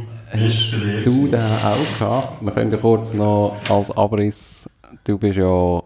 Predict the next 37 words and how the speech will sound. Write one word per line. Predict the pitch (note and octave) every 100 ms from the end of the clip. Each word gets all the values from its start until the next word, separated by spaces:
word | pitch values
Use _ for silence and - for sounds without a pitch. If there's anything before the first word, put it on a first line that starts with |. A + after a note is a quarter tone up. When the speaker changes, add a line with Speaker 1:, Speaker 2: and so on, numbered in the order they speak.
| -
Speaker 2:
ähm, | E2 D#2+ D#2+ D#2+ - -
Maschineningenieur, | F#2+ F#2 A2 C#3+ D3 - - B2+ C3 B2+ C3 C3 C3+ C#3+ - _ _ _ -
also | A#2 A#2 A#2
als | A2 A2 A2+ A2+ - -
ein | G#2+
Ausgebildeter | A2 B2 - A#2+ C3 B2 - C3 B2+ -
an | A2+
der | G#2+
E | G#2 A2+
T | - A2
H. | A2+ A#2 A#2+ - _
Und | - F#2+ F#2+ F#2 E2+ -
ja, | F2 G2+ A#2+
ist | - G#2
das, | A2 - -
ist | A2 -
das | A2
der | -
gleiche | A2+ B2+ C3
Antrieb | C#3 - B2+ C3+
gewesen | - C3
bei | C3+
dir? | C3+ E2 E2 E2
Oder | F2
ist | F2+
es | -
mehr | F#2 F2+
darum | F#2
gegangen, | F2 F2 E2+ E2+
dann | E2+ E2+ E2+ E2+ -
ist, | E2+ -
das | E2+
ist | E2+
einfach | F2 -
eine | E2 D#2 -
interessante | F2+ F2+ E2+ F2+ F2 -
Tätigkeit | F2 F#2 A2+ - B2 - G#2 A2+